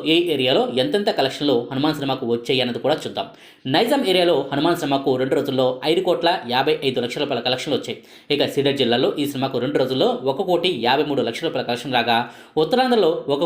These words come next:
కోటి యాభై ఏడు లక్షల రూపాయల కలెక్షన్ వచ్చాయి. ఇక తూర్పుగోదావరి జిల్లాలో హనుమాన్ సినిమాకు రెండు రోజుల్లో ఒక కోటి ఇరవై రెండు లక్షల రూపాయల కలెక్షన్ రాగా, పశ్చిమ గోదావరి జిల్లాలో రెండు రోజుల్లో ఈ సినిమాకు డెబ్బై లక్షల రూపాయల కలెక్షన్ వచ్చాయి. గుంటూరులో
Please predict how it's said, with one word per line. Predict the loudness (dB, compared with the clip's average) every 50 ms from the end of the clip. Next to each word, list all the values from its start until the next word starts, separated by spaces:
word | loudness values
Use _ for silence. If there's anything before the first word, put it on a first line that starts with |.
| 2 2
కోటి | 2 2 0 -2 -2
యాభై | 0 2 2 2 2 2
ఏడు | 2 2 2 2
లక్షల | 0 -2 -2 -4 -4
రూపాయల | -2 -2 -2 -2
కలెక్షన్ | -2 -2 -4 -2 -4 -4 -4
వచ్చాయి. | -4 -4 -6 -8 -10 -12 -20 -20 -10 -4 -2
ఇక | 0 2 2 2 0
తూర్పుగోదావరి | 0 0 0 0 0 0 0
జిల్లాలో | 0 2 2 2 2 2 2 0 -2
హనుమాన్ | -2 0 0 0 0
సినిమాకు | 0 -2 -4 -2 0 0 0
రెండు | 0 0 0 0
రోజుల్లో | 0 0 0 0 0 0 0 -2 -6 -12 -8 -2 -2
ఒక | 0 2 2
కోటి | 2 2 2 2 2 2 2 2 0 -4 -4 -2
ఇరవై | 0 2 4 4
రెండు | 4 4 2 2
లక్షల | 2 0 0 0 0 -2
రూపాయల | 0 0 0
కలెక్షన్ | 0 0 -2 -2 -2 0 0
రాగా, | 2 2 2 0 0 -2 -4 -8 -6 -4
పశ్చిమ | -4 -2 0 2 2 2
గోదావరి | 4 2 2 2
జిల్లాలో | 2 2 4 4 4 4 4 2
రెండు | 2 0 0 0
రోజుల్లో | -2 -2 -2 0 0 0 0
ఈ | -2
సినిమాకు | -4 -4 -4 -4 -2 0 0 -2 -2 -4 -8 -14 -20 -16 -10 -4
డెబ్బై | -2 -2 -2 0 2 2 2
లక్షల | 2 0 -2 -2
రూపాయల | -2 0 0 0
కలెక్షన్ | 0 0 -2 -2 -2 -4 -4
వచ్చాయి. | -4 -4 -4 -6 -6 -10 -20 -20 -20 _ -2 0
గుంటూరులో | 2 2 4 4 4 4 4 4 4 2 0 -4